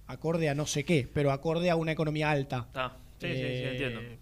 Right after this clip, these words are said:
Speaker 1: iba a decir a su carrera, pero bueno, de-, depende cómo lo analizamos.
Speaker 2: Mis amigos de Translog Le Veo, que entre paréntesis han creado una app fabulosa con la cual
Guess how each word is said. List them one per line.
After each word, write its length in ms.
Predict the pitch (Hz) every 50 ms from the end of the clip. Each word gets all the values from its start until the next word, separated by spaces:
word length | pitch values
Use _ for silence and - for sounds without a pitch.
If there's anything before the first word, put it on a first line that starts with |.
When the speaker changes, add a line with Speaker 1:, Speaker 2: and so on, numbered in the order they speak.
| - - - -
Speaker 1:
iba 140 | - 139 139
a 20 |
decir 200 | 139 135 - 151 147
a 40 | 139
su 120 | - 139
carrera, 420 | 143 143 143 151 165 175 170 156
pero 140 | 147 131 131
bueno, 180 | 143 151 127 123
de-, 120 | 123 123 123 - -
depende 340 | 147 143 - 151 135 131 131
cómo 260 | 143 143 139 131 131 - - - - - - -
lo 100 | - 147
analizamos. 500 | 139 135 139 139 135 139 120 113 117 117 - - - - - - - - - - - - -
Speaker 2:
Mis 180 | - 165 170 170
amigos 560 | 190 190 208 240 262 240 190 160 131 160 156
de 120 | 147 147 147
Translog 420 | 143 165 170 165 - 160 160 160
Le 120 | 147 135 131
Veo, 420 | 143 165 175 156 117 110 110 - - -
que 140 | - 123 120
entre 180 | 117 120 123 -
paréntesis 520 | - 127 143 147 143 127 120 123 113 120
han 180 | - 139 135 123
creado 400 | 123 123 123 127 131 127 123 123
una 340 | 127 127 131 120 117 - -
app 200 | - 156 147 - - - - - -
fabulosa 680 | - - 135 123 120 127 139 151 147 - 139 117 107 110 -
con 140 | - 120 113
la 100 | 117 113
cual 380 | 123 131 131 135 143 - -